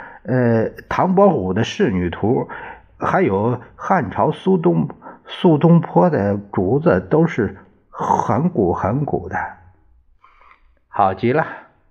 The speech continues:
夫人夸奖着。“要不要再找几幅古人写的字陪衬一下？呃，就像王羲之写的那《赤壁赋》，还有。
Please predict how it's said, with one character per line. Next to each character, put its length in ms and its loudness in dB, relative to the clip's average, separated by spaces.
夫 140 6
人 240 0
夸 340 -4
奖 380 -10
着。 60 -16
“要 220 4
不 120 0
要 160 4
再 160 2
找 320 2
几 140 -2
幅 180 2
古 200 -2
人 240 2
写 220 -4
的 140 -6
字 200 0
陪 260 -6
衬 200 2
一 80 4
下？ 300 -2
呃， 260 4
就 140 6
像 260 0
王 200 4
羲 260 0
之 240 2
写 260 0
的 200 0
那 180 4
《赤 380 2
壁 240 2
赋》， 260 4
还 180 -4
有。 280 0